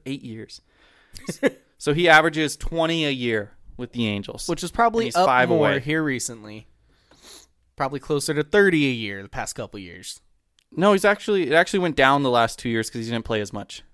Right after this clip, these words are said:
Speaker 2: Well, that makes sense. Per
Speaker 1: So,
Speaker 2: game, it's probably
Speaker 1: yeah.
Speaker 2: up. I mean, game
Speaker 1: Game of the season, not his game.
Speaker 2: When do we play the Dodgers?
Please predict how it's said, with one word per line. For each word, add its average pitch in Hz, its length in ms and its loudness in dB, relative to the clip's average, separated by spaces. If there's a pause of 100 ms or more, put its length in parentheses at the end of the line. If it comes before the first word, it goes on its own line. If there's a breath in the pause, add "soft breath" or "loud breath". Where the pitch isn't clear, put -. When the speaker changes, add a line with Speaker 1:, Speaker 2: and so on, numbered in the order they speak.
(360)
Speaker 2:
Well, 123 220 -12
that 104 180 -14
makes - 180 -20
sense. - 240 -20
Per 170 240 0
Speaker 1:
So, 135 140 -4
Speaker 2:
game, 95 320 -6
it's 95 120 -16
probably 117 200 -4
Speaker 1:
yeah. 101 260 -6
Speaker 2:
up. - 80 -18 (1500 soft breath)
I 208 60 -10
mean, 202 160 -6
game 208 840 -6 (500)
Speaker 1:
Game 156 220 0
of 139 120 -2
the 131 80 0
season, 113 300 -4
not 107 180 -2
his 110 180 -6
game. 101 260 -14 (880)
Speaker 2:
When 220 140 2
do 285 40 0
we 302 100 2
play 202 160 2
the 151 100 -2
Dodgers? 120 500 -4